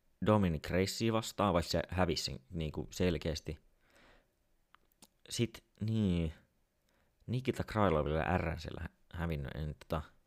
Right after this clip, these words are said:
Mikhail. Hmm, O S P on kyllä niin, tota, tota, tota, heittelee. Koska se oli niinku esim Corey Andersonia vastaan, niin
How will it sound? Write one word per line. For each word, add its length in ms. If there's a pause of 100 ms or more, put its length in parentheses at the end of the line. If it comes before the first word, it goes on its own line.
(140)
Mikhail. 380 (1200)
Hmm, 380 (420)
O 140
S 60
P 80
on 160
kyllä 180
niin, 300
tota, 340 (2000)
tota, 220
tota, 420 (1600)
heittelee. 800 (640)
Koska 280
se 100
oli 140
niinku 200
esim 240
Corey 280
Andersonia 640
vastaan, 460
niin 200